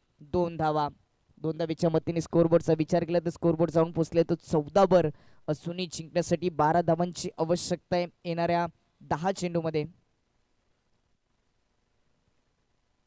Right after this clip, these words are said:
दहा चेंडूमध्ये बारा धावांची आवश्यकता.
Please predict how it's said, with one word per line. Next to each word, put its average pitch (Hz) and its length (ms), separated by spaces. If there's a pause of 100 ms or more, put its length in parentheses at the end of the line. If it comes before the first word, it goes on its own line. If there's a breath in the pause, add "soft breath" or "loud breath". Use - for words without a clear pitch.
(760)
दहा 160 280
चेंडूमध्ये 160 460
बारा 156 240
धावांची 156 400
आवश्यकता. 151 720